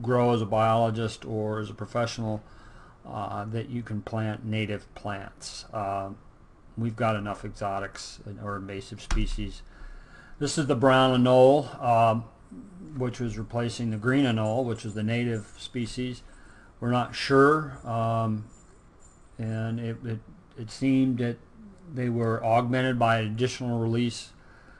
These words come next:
which re-, resulted in the increase in genetic diversity, and the population began to spread. It's, it's one of those mysteries. It,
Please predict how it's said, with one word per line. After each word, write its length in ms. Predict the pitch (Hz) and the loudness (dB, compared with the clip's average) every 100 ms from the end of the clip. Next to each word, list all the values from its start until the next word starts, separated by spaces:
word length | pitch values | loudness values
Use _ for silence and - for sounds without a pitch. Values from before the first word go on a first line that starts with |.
| - | -18
which 240 | - 113 - | -12 -12 -8
re-, 320 | 107 113 113 | -6 -4 -6
resulted 640 | 139 117 110 117 113 117 110 | -8 -8 -2 0 0 -4 -4
in 140 | 110 | -4
the 80 | 110 | -4
increase 500 | 117 120 - 120 - | -6 -6 -4 -4 -4
in 120 | 117 | -6
genetic 420 | 107 110 113 110 | -4 -4 -4 -6
diversity, 540 | 113 120 117 - 120 113 | -6 -4 -4 -4 -4 -2
and 100 | 107 | -4
the 60 | |
population 680 | 104 110 101 107 107 101 107 | -4 -4 -4 -6 -6 -6 -8
began 300 | 104 104 101 | -6 -6 -8
to 60 | 98 | -12
spread. 460 | - - 107 101 | -12 -4 -2 -2
It's, 180 | 98 - | -6 -14
it's 220 | 113 107 - | -16 -14 -8
one 100 | 110 | -4
of 60 | |
those 180 | 104 101 | -4 -6
mysteries. 540 | 110 107 - 101 98 | -8 -8 -8 -10 -8
It, 120 | 117 | -10